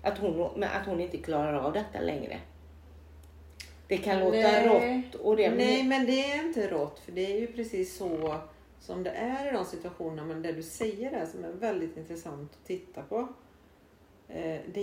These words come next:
Speaker 2: är ju det när man går in och tar ansvar över saker som man inte har blivit bedd om att ta ansvar över.
Speaker 1: Ja.
Speaker 2: För att man själv känner att man har ansvar över det.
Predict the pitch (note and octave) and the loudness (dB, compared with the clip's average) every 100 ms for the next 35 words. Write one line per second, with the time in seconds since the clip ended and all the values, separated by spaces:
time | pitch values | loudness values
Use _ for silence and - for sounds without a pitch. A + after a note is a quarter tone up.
0 | F#3 E3 D#3+ D#3+ C#3+ C#3 F3 G#3 F3 C#3+ | -2 0 0 -2 -4 -8 -6 -4 -4 -4
1 | D3 D3 F#3+ F#3+ D3+ D3+ G3 E3 A#2+ F#3 | -8 -8 -6 -6 -6 -8 -6 -6 -6 -8
2 | F#3+ D#3 - D3 C#3+ C#3+ D#3+ D#3 D#3 G#3+ | -10 -12 -12 -8 -8 -8 -10 -10 -8 -6
3 | F#3 - - C3 D3+ F3+ G#3+ C#3+ C3+ F#3+ | -8 -10 -16 -14 -12 -10 -12 -12 -10 -8
4 | D#3+ - A#3+ A3+ - - D#3 B3 F3 G3 | -8 -4 -4 -4 -8 -12 -10 -6 -6 -6
5 | A#3+ - - - - A#3 B3 G3 F3+ - | -8 -10 -14 -12 -6 -6 -6 -8 -10 -8
6 | G#3 G3+ G3+ - A3 D#3+ E3 - A3 D#3+ | -8 -8 -10 -4 -4 -2 -6 -6 -6 -6
7 | D3 E3+ A3 A3 A3 F#3+ C4+ D4 G3+ C#3+ | -8 -8 -8 -8 -6 -8 -8 -8 -8 -8
8 | - F4 C#4 - - | -6 -4 -4 -4 -8